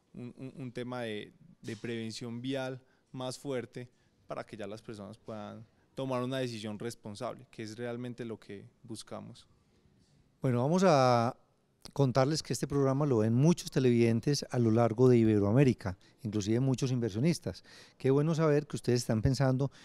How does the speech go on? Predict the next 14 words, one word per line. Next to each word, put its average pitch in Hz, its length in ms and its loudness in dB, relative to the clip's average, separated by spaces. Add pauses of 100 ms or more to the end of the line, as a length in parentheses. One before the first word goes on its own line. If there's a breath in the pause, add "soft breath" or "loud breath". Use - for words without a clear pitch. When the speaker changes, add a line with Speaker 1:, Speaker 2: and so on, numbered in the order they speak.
(240 loud breath)
Speaker 2:
en 113 160 4
un 113 160 4
modelo 139 320 8
de 123 100 8
crowdfunding 135 680 2
en 139 160 -2
donde, 104 240 0
pues, 104 260 -2
haya 113 220 0
posibilidades 120 840 2 (460 loud breath)
de 123 160 6
que - 80 0
inversionistas 120 800 2
internacionales 139 880 2